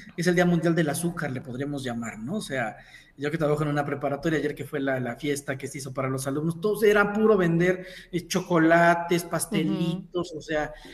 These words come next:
Speaker 1: eh, del quince de febrero tendría que ser el Día Mundial de checarse los triglicéridos y todo, porque a <laughs> consecuencia de, de todo. Es que tiene que ver más, mira, eh,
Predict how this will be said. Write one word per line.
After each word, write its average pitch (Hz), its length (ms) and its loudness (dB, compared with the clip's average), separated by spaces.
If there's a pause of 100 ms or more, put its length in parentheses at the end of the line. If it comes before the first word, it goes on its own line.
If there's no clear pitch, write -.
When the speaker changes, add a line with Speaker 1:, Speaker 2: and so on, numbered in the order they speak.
(140)
Speaker 1:
eh, 165 160 0
del 160 260 2
quince 214 380 6
de 160 100 6
febrero 170 240 4
tendría 170 200 0
que - 60 -4
ser 185 100 2
el 170 60 4
Día 170 120 2
Mundial 165 420 2
de 165 120 -2
checarse 147 520 -4
los 135 160 -6
triglicéridos 139 920 -4
y 135 60 -10
todo, 147 360 -4
porque 127 240 -6
a 117 40 -6
<laughs> 120 80 -6
consecuencia 139 640 -8
de, 110 180 -14 (400)
de 151 100 -2
todo. 170 320 2 (200)
Es 226 100 -4
que 330 80 2
tiene 320 240 4
que 277 120 0
ver 269 120 0
más, 277 180 0
mira, - 400 -4 (140)
eh, 214 320 0